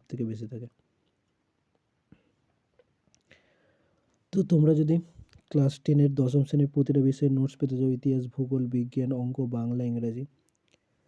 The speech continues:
তো তোমরা এই WhatsApp নাম্বারে তোমরা কন্ট্যাক্ট করতে পারো। এছাড়া ইনফো এডুকেশন লঞ্চ করেছে ভিশন ব্যাচ। এই ব্যাচের মধ্যে তোমরা কী কী পাবে? এই ব্যাচের মধ্যে তোমরা পাবে হচ্ছে নোটস,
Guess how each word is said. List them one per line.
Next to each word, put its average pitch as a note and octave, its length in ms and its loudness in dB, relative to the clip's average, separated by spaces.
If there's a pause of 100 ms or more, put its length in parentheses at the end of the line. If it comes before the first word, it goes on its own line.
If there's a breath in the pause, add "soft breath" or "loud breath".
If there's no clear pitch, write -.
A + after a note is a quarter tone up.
(720)
তো C#3+ 80 -6
তোমরা C3 420 0 (200)
এই B2 120 0
WhatsApp B2 500 -4 (380)
নাম্বারে B2+ 320 -4
তোমরা B2 220 -6
কন্ট্যাক্ট B2 400 -6
করতে C3+ 240 -4
পারো। C3 280 -2
এছাড়া C#3 400 -4 (460)
ইনফো C#3 280 0
এডুকেশন D3 600 0
লঞ্চ C3 240 -2
করেছে C3+ 280 0
ভিশন B2 400 -2
ব্যাচ। C3 200 -6
এই C3+ 120 -2
ব্যাচের B2+ 320 -4
মধ্যে C3 220 -2
তোমরা B2+ 260 -4
কী B2 140 -8
কী C3 140 -4
পাবে? B2 280 -6 (640 soft breath)
এই C#3 80 0
ব্যাচের C3 320 2
মধ্যে C#3+ 280 2
তোমরা C3 260 0
পাবে C3 240 -2
হচ্ছে C3 200 -4
নোটস, B2+ 440 -4